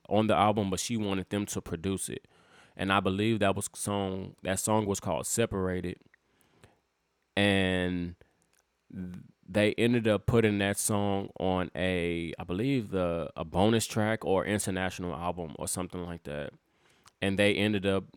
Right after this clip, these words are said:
doing, um, a couple of other songs on that album as well. Um, I believe also as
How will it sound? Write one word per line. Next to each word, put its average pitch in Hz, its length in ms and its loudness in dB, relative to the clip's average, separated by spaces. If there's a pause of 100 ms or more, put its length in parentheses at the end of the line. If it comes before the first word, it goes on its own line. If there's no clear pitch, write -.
(120)
doing, 98 540 0 (200)
um, 87 580 -4 (420)
a - 60 -10
couple 135 340 2
of 98 100 2
other 110 200 4
songs 92 380 0
on 95 160 -2
that 92 140 -4
album 90 380 -2
as 82 160 -6
well. 85 460 -4 (2000)
Um, 107 920 2 (360)
I 101 60 2
believe 107 540 0
also 104 460 2
as 90 160 0